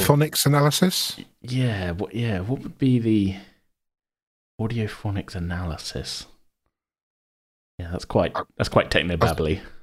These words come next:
Speaker 1: Yeah. It's, I
Speaker 2: Um,
Speaker 1: don't think it's anything that, I don't think it's a position that has existed in Star Trek previously, but my, my, my thinking is they would be responsible for,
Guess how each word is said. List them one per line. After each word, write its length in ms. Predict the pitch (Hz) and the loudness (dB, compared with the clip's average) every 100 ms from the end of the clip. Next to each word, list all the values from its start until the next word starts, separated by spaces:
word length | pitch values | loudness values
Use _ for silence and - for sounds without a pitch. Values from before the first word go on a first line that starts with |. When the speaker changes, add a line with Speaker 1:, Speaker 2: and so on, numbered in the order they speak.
| - _ _ _ - - - | -20 _ _ _ -20 -20 -2
Speaker 1:
Yeah. 200 | 135 85 76 _ _ - | 2 2 0 _ _ -6
It's, 260 | 90 90 85 | 2 4 6
I 60 | 85 | 6
Speaker 2:
Um, 60 | |
Speaker 1:
don't 180 | 160 147 | 6 6
think 140 | 151 | 4
it's 120 | 131 147 | 6 6
anything 360 | 131 - 117 | 6 4 6
that, 160 | 117 117 | 6 6
I 40 | |
don't 140 | 147 170 | 6 6
think 120 | 156 | 4
it's 80 | 135 | 4
a 40 | |
position 320 | 127 113 - 113 | 4 4 4 0
that 140 | 110 - | -2 -2
has 180 | 117 104 | 0 4
existed 360 | 110 117 - 110 | 4 4 2 0
in 60 | |
Star 220 | - 113 101 | 2 2 2
Trek 140 | 101 | 2
previously, 520 | - 110 92 - 87 | 2 2 2 2 2
but 180 | 87 95 | 2 4
my, 220 | 110 104 - | 4 2 2
my, 160 | 110 107 - - | 2 2 -2 -2
my 140 | 110 104 | 0 2
thinking 440 | 147 135 - 113 | 2 2 2 2
is 400 | 110 80 92 - - - - _ 107 | 2 2 -2 -2 -8 -14 -16 _ 2
they 140 | 104 | 4
would 240 | 104 90 - | 4 2 2
be 480 | 101 98 98 98 - - | 4 4 2 0 -4 0
responsible 720 | 110 - 113 104 95 101 98 | 2 4 4 2 0 2 0
for, 600 | - - 98 95 98 | 0 2 4 4 2